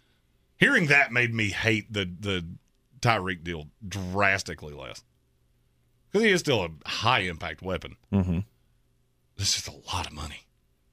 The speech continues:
Speaker 2: It is a lot of money.
Speaker 1: At this point, everything I know about the cap just, it gets thrown out the window because there's a new way to circumvent it.
Speaker 2: Right.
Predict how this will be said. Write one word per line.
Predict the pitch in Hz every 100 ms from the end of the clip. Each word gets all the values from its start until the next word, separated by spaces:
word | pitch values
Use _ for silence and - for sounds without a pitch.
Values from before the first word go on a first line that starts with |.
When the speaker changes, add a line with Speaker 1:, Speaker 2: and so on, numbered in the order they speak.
| -
Speaker 2:
It | - 165
is | 196
a | 101
lot | 82 -
of | -
money. | 57 50 -
Speaker 1:
At | 139 151
this | 247 -
point, | 226 160
everything | 165 165 160 147
I | 131
know | 135 135
about | 131 127 123
the |
cap | 113 123 123
just, | 113 104 - 113 87 107 -
it | 98 - - 101
gets | 104 -
thrown | - 101 101
out | 92
the | 87
window | 92 95 85
because | 85 90 87 101 92
there's | 90 85
a | 85
new | 90
way | 90 98
to | 98 104
circumvent | 127 120 123 117 104
it. | -
Speaker 2:
Right. | 98 73